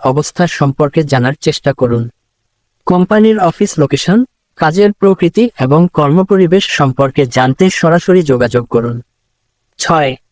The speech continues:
জরুরি নিয়ম মেনে চলুন। প্রতারণা এড়াতে কোনো অর্থ আগে থেকে প্রদান করবেন না। কোনো সন্দেহজনক তথ্য পেলে সংশ্লিষ্ট কর্তৃপক্ষের সঙ্গে যোগাযোগ করুন।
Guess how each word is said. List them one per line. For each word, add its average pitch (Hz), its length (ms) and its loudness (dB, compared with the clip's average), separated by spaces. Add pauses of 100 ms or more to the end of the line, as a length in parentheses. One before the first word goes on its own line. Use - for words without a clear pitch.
(160)
জরুরি 185 460 4
নিয়ম 202 340 4
মেনে 139 300 4
চলুন। 120 420 -4 (260)
প্রতারণা 202 640 2
এড়াতে 170 440 0
কোনো 156 320 0
অর্থ 156 260 -4
আগে 143 360 0
থেকে 180 300 0
প্রদান 156 360 0
করবেন 131 380 0
না। 120 180 -2 (400)
কোনো 214 320 4
সন্দেহজনক 190 760 2 (100)
তথ্য 175 280 -2
পেলে 139 340 0
সংশ্লিষ্ট 190 600 0
কর্তৃপক্ষের 160 800 -2
সঙ্গে 156 420 0
যোগাযোগ 135 420 0
করুন। 120 400 -4